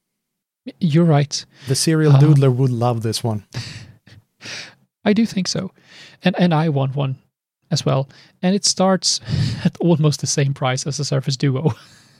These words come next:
Speaker 1: <laughs> Not with that spec, of course. But, um, you get, again, get the two Thunderbolt ports, a fantastic screen.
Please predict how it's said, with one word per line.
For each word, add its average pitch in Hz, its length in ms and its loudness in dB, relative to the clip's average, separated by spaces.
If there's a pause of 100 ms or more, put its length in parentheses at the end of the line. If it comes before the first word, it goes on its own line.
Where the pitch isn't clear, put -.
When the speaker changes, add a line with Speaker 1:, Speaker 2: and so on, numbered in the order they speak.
Speaker 1:
<laughs> - 560 -12
Not 156 200 0
with 143 120 0
that 135 200 -2
spec, - 280 -2
of 143 120 -6
course. - 380 -6 (720)
But, 135 460 -2
um, 131 280 0 (420)
you 165 120 0
get, 175 280 0
again, 170 280 0
get 165 260 -8
the 143 180 0
two 156 280 2
Thunderbolt 143 800 0
ports, - 680 -2 (580)
a 156 80 2
fantastic 147 600 -2
screen. 135 380 -2